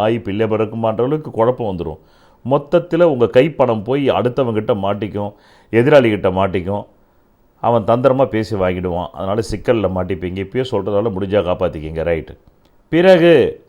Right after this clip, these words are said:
பதினெட்டு அக்டோபர் ரெண்டாயிரத்தி இருபத்தைந்து முதல் ஆறு டிசம்பர் ரெண்டாயிரத்தி இருபத்தி ஐந்து, இந்த காலகட்டம் ஒரு நல்ல காலகட்டம். கெட்டதுலயும் ஒரு நல்லது இருக்கு. நல்லா மூச்சு விட்டுக்குங்க, நல்லா பிரீத்திங் சென்ஸ் பண்ணிக்கங்க.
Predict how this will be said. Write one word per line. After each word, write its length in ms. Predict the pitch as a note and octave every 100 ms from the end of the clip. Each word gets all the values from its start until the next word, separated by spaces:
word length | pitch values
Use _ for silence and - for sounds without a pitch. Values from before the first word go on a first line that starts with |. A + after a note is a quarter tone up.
| _ _
பதினெட்டு 520 | D3+ F3 F#3+ F#3 F#3+
அக்டோபர் 520 | D3+ C3+ D#3+ D3+ C3+
ரெண்டாயிரத்தி 300 | C3+ D3+ C3 C3
இருபத்தைந்து 460 | C#3+ B2+ B2+ C#3
முதல் 200 | B2+ C#3
ஆறு 260 | C3 B2+ C3+
டிசம்பர் 420 | A#2 B2 B2+ A2+
ரெண்டாயிரத்தி 300 | A#2+ A#2+ A#2
இருபத்தி 280 | A#2 B2 A#2+
ஐந்து, 300 | F#2+ G#2+ A2
இந்த 180 | G2+ G#2
காலகட்டம் 640 | G#2 B2 C3 G#2 F#2+ C#3 A2+
ஒரு 140 | A2+ D#3 - _ _ - G2+
நல்ல 200 | B2 C3
காலகட்டம். 720 | A2 G#2 G2+ G2 G#2 G2 F2 - _ _
கெட்டதுலயும் 540 | C#3 C#3+ D3+ C#3 D3 C3+
ஒரு 80 | G#2+
நல்லது 340 | G#2+ A#2 G#2+
இருக்கு. 420 | G2 F#2 G2+ G2
நல்லா 280 | G2+ A2+ A#2+
மூச்சு 300 | G#2+ A#2 A#2+
விட்டுக்குங்க, 400 | G#2 F#2+ F#2+ G2 G2+
நல்லா 140 | G2+
பிரீத்திங் 420 | G#2 F2+ A2+ A#2 G2
சென்ஸ் 240 | G#2 F#2
பண்ணிக்கங்க. 720 | F#2+ F#2 D#2+ F2+ F2 F2 D2+